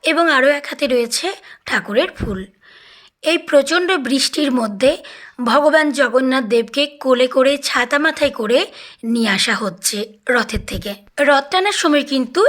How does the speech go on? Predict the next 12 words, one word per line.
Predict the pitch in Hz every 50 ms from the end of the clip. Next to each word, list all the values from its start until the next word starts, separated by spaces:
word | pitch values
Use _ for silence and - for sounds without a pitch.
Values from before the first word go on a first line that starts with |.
| 605 - -
এক | 294 277 277 -
ফোঁটাও | - 320 - 392 403 330
বৃষ্টি | 240 214 247 - - - 233
পড়েনি, | 180 226 196 190 185 175 190 190 - _ _ _ _ _
কিন্তু | - 277 269 277 302
রথ | 285 262 254 262 -
টানা | 277 269 302
কমপ্লিট | 294 294 262 233 220 - 294 269 -
হয়ে | 294 285
যাওয়ার | 285 277 254 247
পর | 247 - 254 294 - - - - - - - - _
প্রচণ্ড | - - 330 320 - 349 359 349 311